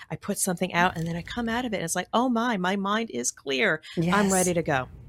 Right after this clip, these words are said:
Speaker 2: I
Speaker 1: Yes.
Speaker 2: love it. I love it, love it, love it. I'm a, you know, I'm a huge proponent of journaling, and especially in the morning. So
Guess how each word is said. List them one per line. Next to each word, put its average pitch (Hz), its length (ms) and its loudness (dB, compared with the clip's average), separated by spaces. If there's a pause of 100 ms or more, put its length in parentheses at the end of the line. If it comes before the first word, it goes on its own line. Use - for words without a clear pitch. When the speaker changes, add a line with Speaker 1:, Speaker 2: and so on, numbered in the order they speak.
(580)
Speaker 2:
I 165 120 6
Speaker 1:
Yes. 160 60 6
Speaker 2:
love 156 260 8
it. 143 320 2
I 165 80 8
love 170 340 6
it, - 120 2
love 180 100 8
it, 175 120 6
love 151 200 8
it. - 160 0 (320)
I'm 180 100 8
a, 180 320 4
you 196 80 8
know, 175 440 8 (180)
I'm 175 100 8
a 165 60 4
huge 185 460 6
proponent 170 420 4
of 151 120 0
journaling, 147 580 2
and 151 260 2
especially 190 480 6
in 170 80 4
the 156 60 4
morning. 143 280 2
So 143 400 8